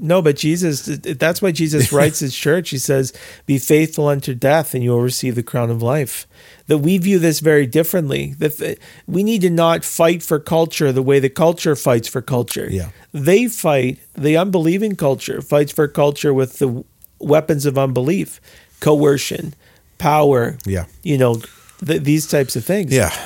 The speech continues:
Speaker 1: We don't use those weapons of
Speaker 2: No,
Speaker 1: warfare.
Speaker 2: our weapons are the truth, right?
Speaker 1: Exactly.
Speaker 2: We tear down strongholds.
Speaker 1: Yes.
Speaker 2: Um, yeah.
Speaker 1: And we serve a God who raises the dead. So even if we were all slaughtered, we don't view those things as a defeat.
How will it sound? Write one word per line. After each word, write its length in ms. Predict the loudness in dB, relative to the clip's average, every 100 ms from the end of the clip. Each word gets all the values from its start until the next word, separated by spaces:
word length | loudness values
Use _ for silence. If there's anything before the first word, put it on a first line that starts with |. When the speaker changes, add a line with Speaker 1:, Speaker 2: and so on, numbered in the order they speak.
| -14 -6 0
Speaker 1:
We 180 | 2
don't 260 | 4 2 0
use 380 | 0 0 0 0
those 420 | 0 0 -4 -12 -12
weapons 640 | -2 0 0 -2 -4 -4
of 120 | -2
Speaker 2:
No, 60 | 2
Speaker 1:
warfare. 480 | 4 2 0 -4
Speaker 2:
our 160 | 0 0
weapons 400 | 2 0 -2 -2
are 80 | -2
the 100 | -4
truth, 520 | -2 -4 -4 -8 -14 _ _ _ _
right? 160 | -4 -2
Speaker 1:
Exactly. 640 | 0 0 0 -2 -8 -8 -6
Speaker 2:
We 100 | -6
tear 260 | -2 -2 -2
down 220 | -2 -2
strongholds. 800 | -4 -4 -2 -4 -6 -10 -10 0
Speaker 1:
Yes. 460 | 2 0 -4 -10 -14 _ _ _ -8
Speaker 2:
Um, 300 | -6 -6 -10 -16 -20 _ _ _ _ -6
yeah. 160 | -4 -6 _ -2
Speaker 1:
And 160 | 0
we 80 | 0
serve 260 | 0 0 0
a 60 |
God 260 | 2 2 2
who 80 | 2
raises 380 | 0 0 -2 -6
the 80 |
dead. 280 | -2 0 0
So 200 | -2 0
even 180 | 0 0
if 160 | -2 -2
we 80 |
were 260 | -2 0 2
all 140 | 2
slaughtered, 640 | 0 -2 0 2 0 -2 0
we 80 |
don't 300 | 2 0 0
view 360 | -6 -2 0 0
those 320 | 2 0 0
things 320 | -2 -2 0
as 160 | -2 -2
a 60 | -2
defeat. 580 | -4 -4 -6 -6 -8